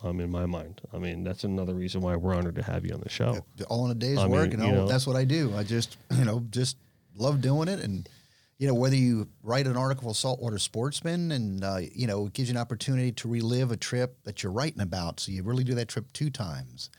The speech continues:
Speaker 1: Mm-hmm.
Speaker 2: when you're writing it and, and, and the shows and, you know, it's just what you do. And, and like I said, even though we finished early, um, <clears throat> I'm already itching to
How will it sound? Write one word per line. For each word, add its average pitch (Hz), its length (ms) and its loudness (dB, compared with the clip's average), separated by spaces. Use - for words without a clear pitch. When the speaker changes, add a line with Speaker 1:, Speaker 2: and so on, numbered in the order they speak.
Speaker 1:
Mm-hmm. 110 260 0
Speaker 2:
when 110 120 -2
you're 101 100 0
writing 104 300 0
it 120 160 0
and, 90 440 -4
and, 107 160 -6
and 107 120 -2
the 98 60 -4
shows 127 540 2
and, 87 320 -4
you 117 100 -4
know, 110 120 0
it's 104 160 -8
just 110 200 -4
what 127 180 -4
you 113 60 -4
do. 135 300 0
And, 101 180 0
and 123 100 -2
like 131 140 2
I 127 60 0
said, 139 220 2
even 131 200 4
though 127 100 2
we 123 120 2
finished 123 400 0
early, 185 380 2
um, 117 640 2
<clears throat> - 140 0
I'm 160 140 4
already 104 400 0
itching 87 440 -4
to 85 60 -8